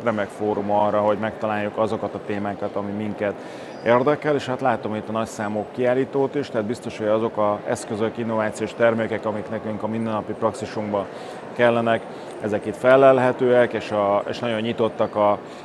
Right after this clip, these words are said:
a termék bemutatására, úgyhogy, ö, mindenkinek javaslom, még akkor is, hogyha egyre jobb idő van, hogy azért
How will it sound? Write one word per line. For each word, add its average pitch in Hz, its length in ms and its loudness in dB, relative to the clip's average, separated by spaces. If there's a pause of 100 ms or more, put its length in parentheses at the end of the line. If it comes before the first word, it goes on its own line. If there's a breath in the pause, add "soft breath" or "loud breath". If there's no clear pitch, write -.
(140 loud breath)
a 104 280 4
termék 113 380 4
bemutatására, 127 920 2
úgyhogy, 113 420 0
ö, 110 240 4
mindenkinek 101 540 -4
javaslom, 107 520 0 (240 loud breath)
még 107 100 -2
akkor 110 300 2
is, 95 120 -6
hogyha 101 440 0
egyre 104 220 0
jobb 101 220 0
idő 104 260 -4
van, 101 140 0
hogy 107 100 -4
azért 101 380 -4